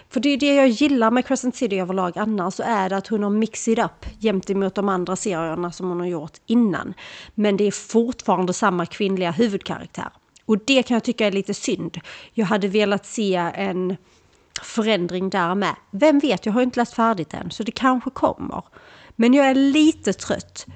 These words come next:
Även om det är jättebra, så är jag ändå lite trött på de här überstarka kvinnliga karaktärerna som kan ta sig an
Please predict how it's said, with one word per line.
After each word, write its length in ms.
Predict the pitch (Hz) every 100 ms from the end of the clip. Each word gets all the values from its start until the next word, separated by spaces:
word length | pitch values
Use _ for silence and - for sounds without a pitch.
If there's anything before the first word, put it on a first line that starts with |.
| - - - _ _ -
Även 240 | 247 277 277
om 100 | 277
det 60 |
är 60 | 285
jättebra, 720 | 240 302 - 214 170 - - -
så 140 | -
är 40 | 277
jag 80 | 320
ändå 180 | 320
lite 560 | 311 320 339 339 - -
trött 500 | - 311 - - - _ -
på 100 | 254
de 160 | 254
här 280 | 226 233 175 - - - -
überstarka 960 | 339 262 185 208 - - 214 202 - 208
kvinnliga 520 | - 302 294 262 214
karaktärerna 760 | 226 208 202 233 196 180 185
som 180 | 180 220
kan 260 | 202 254 214
ta 200 | - 247
sig 120 | -
an 200 | 262